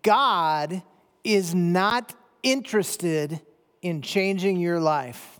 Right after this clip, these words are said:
That's right, you heard me correctly. God is not interested in changing your life.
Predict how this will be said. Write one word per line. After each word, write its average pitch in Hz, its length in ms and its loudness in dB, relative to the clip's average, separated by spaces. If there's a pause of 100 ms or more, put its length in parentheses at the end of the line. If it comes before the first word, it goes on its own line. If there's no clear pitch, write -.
(1600)
That's - 160 -6
right, 214 220 2
you 160 160 -4
heard 202 240 0
me 233 100 0
correctly. 180 540 -2
God 190 420 2
is 190 180 -4
not 190 840 0
interested 151 800 -4 (960)
in 165 120 -4
changing 170 480 -2
your 156 160 -2
life. 139 480 -4